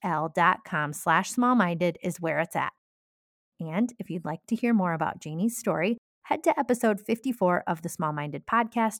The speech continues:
for her inspiring tale of entrepreneurship and financial tips for business owners of any size.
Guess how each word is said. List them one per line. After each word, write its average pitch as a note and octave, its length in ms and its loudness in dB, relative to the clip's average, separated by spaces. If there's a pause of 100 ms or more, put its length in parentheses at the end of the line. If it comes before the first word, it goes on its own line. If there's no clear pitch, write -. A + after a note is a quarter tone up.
for - 300 -6
her C#4 180 2
inspiring A3+ 800 2
tale F3+ 240 0
of D#3+ 160 -4 (100)
entrepreneurship A#3+ 840 0 (440)
and F3+ 160 -4
financial F#3 460 -4
tips - 400 -6 (100)
for F3 120 -2
business G#3+ 420 -2
owners A3+ 320 2
of - 80 -14 (120)
any D#3+ 220 -6
size. - 580 -14